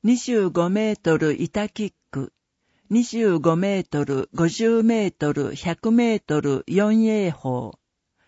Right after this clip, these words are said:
百メートル、二百メートル個人メドレー、四かける二十五、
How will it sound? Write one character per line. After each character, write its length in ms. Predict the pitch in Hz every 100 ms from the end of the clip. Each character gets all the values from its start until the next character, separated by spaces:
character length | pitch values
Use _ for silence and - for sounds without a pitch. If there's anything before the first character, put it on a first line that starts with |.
| _ _ _
百 340 | - 175 -
メ 240 | 233 240 226
ー 40 |
ト 180 | - 156
ル、 160 | 156 156
二 140 | 170
百 360 | 185 214 226 220
メ 220 | 233 208
ー 40 |
ト 200 | - 151
ル 240 | 143 135 -
個 140 | 185
人 360 | 170 220 220 214
メ 140 | 214
ド 200 | 180 160
レ 380 | 139 131 117 - _ _ _ _ _ _ _ _
ー、 60 | 196
四 220 | 233 233
か 180 | 196 165
け 160 | 165 156
る 160 | 151
二 180 | 170 214
十 380 | - 190 156 143
五、 300 | 151 147